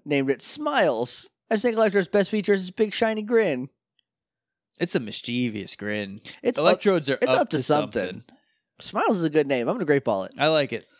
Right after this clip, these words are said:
Speaker 2: Um, Ultra Ball for me for Smiles.
Speaker 1: Uh, next up is from Dowd, at Dowfac.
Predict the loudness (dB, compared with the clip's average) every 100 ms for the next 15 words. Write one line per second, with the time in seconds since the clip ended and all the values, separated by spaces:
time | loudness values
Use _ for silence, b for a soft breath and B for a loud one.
0 | _ 0 2 2 -2 -10 _ 2 2 4
1 | 0 -2 -6 -10 -10 -10 -6 -6 -6 -8
2 | -10 -12 -14 _ _ _ -4 0 2 0
3 | -4 _ -6 -2 0 0 0 0 -2 -2
4 | 0 2 2 0 -8 _ _ -2 -2 0
5 | 0 0 2 0 0